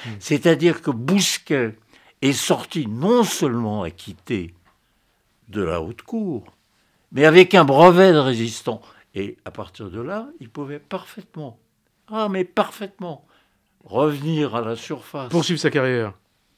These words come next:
Speaker 2: Pas poursuivre, il n'est pas revenu à l'administration.
Speaker 1: Mais en tout
Speaker 2: Il
Speaker 1: cas
Speaker 2: s'est, il s'est fait réintégrer au Conseil d'État.
Speaker 1: Ouais,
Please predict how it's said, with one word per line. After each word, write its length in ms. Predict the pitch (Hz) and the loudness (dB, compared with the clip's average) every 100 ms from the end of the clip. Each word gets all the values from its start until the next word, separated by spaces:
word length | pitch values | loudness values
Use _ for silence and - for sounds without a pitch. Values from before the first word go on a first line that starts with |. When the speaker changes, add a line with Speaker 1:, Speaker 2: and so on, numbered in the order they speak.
| _ - - - - - | _ -20 -20 -20 -20 -10
Speaker 2:
Pas 120 | 123 | -10
poursuivre, 760 | - 117 - - 165 95 76 - - | -8 -20 -14 -8 -6 -6 -14 -18 -16
il 80 | |
n'est 60 | 92 | -16
pas 180 | 87 123 | -14 -14
revenu 440 | 95 107 123 131 | -12 -12 -12 -10
à 40 | 110 | -10
l'administration. 840 | 98 92 90 - 90 92 - 85 _ - | -10 -14 -16 -18 -18 -18 -18 -20 _ -6
Speaker 1:
Mais 120 | 127 | -4
en 60 | |
tout 80 | 120 | -4
Speaker 2:
Il 40 | 131 | -2
Speaker 1:
cas 140 | 139 | -2
Speaker 2:
s'est, 180 | 120 - - _ 95 | -2 -8 -20 _ -18
il 100 | 90 | -14
s'est 160 | 107 | -14
fait 180 | 95 135 | -12 -14
réintégrer 720 | 98 101 87 87 107 101 151 | -12 -12 -12 -14 -16 -14 -12
au 80 | 139 | -14
Conseil 480 | - 95 - 113 104 | -14 -20 -14 -12 -10
d'État. 460 | 151 185 - | -10 -10 -6
Speaker 1:
Ouais, 60 | 113 | -6